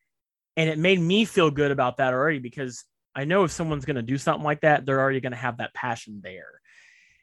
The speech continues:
And granted, yeah, <laughs> sure, you guys wanna make money, of course. That's, that's, that's,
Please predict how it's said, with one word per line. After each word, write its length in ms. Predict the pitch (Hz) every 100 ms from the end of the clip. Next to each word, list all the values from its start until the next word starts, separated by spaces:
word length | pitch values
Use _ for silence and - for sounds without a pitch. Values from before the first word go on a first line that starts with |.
| _
And 360 | 131 135 131 - _ _
granted, 600 | 127 143 175 180 139 127
yeah, 540 | - 131 135 135 123 123 - _
<laughs> 920 | - - - _ _ _ _ _ _
sure, 380 | - - 180 131
you 160 | 110 139
guys 240 | 151 147
wanna 220 | 143 143
make 160 | 143 147
money, 360 | 139 135 135 139
of 140 | 143
course. 300 | - 147 107
That's, 280 | 143 147 - -
that's, 260 | 196 -
that's, 240 | 226 220